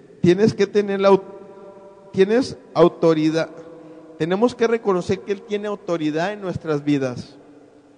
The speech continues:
Muchas veces hacemos las cosas que a nosotros nos place y pensamos que está bien,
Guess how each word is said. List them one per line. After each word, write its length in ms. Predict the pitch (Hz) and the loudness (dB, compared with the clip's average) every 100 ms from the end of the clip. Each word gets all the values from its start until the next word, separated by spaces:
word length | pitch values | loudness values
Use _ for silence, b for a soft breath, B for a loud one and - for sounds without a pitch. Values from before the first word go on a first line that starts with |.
| _ | _
Muchas 300 | 151 156 185 | -12 -6 -4
veces 300 | 185 190 196 | -4 -8 -8
hacemos 460 | 165 - 175 185 180 | -6 -6 -6 -6 -6
las 180 | 165 | -8
cosas 400 | - 175 196 196 - B B | -6 -8 -6 -10 -14 B B
que 100 | - | -2
a 40 | 160 | 0
nosotros 460 | 156 151 175 190 | 0 0 -2 -2
nos 180 | 185 156 | -4 -6
place 520 | - 160 190 196 165 - - - - - - | -6 -2 -2 -2 -10 -10 -20 -20 -20 -20 -8
y 100 | 151 | -6
pensamos 680 | 156 151 151 - 160 175 190 | -4 -4 -4 -4 -4 -6 -8
que 100 | 160 | -8
está 220 | - 165 | -2 -2
bien, 420 | 160 170 175 190 | -2 -4 -6 -10